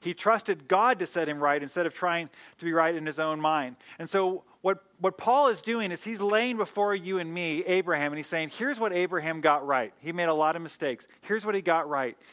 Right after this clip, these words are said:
He understood that the story was not about him, but that God was coming to him and saying, "I'm gonna do something for everyone. I'm gonna do it through you." And he just placed himself in there. He understood that he was in a story that was larger than him,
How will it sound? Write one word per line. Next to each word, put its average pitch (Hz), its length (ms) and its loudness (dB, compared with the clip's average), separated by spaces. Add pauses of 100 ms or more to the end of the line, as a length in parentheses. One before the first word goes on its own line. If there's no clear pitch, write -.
(140)
He 208 200 -6
understood 202 920 -2 (340)
that 175 160 0
the 175 80 -2
story 208 400 0
was 170 180 -2
not 170 200 0
about 156 320 4
him, 120 400 -6 (240)
but 156 80 -6
that 170 120 0
God 185 260 2
was 196 140 -2
coming 190 280 -4
to 180 100 -2
him 170 120 -8
and 170 100 -8
saying, 160 260 -4
"I'm 226 200 0
gonna 226 120 -2
do 185 140 -6
something 180 400 -6
for 170 220 -4
everyone. 143 640 -2 (400)
I'm 202 80 -10
gonna 220 140 -4
do 214 220 -2
it 202 180 -4
through 185 160 -2
you." 175 420 -6 (420)
And 151 80 -10
he 170 120 -8
just - 240 -12
placed 185 400 -2
himself 175 480 -2
in 139 100 -8
there. 120 120 -6
He 156 180 -4
understood 202 500 -2
that 170 80 -6
he 180 140 -8
was 170 180 -2
in 170 100 -6
a 151 40 -6
story 175 380 -2
that 156 120 0
was 139 160 -6
larger 156 460 -2
than 127 160 -6
him, 123 360 -12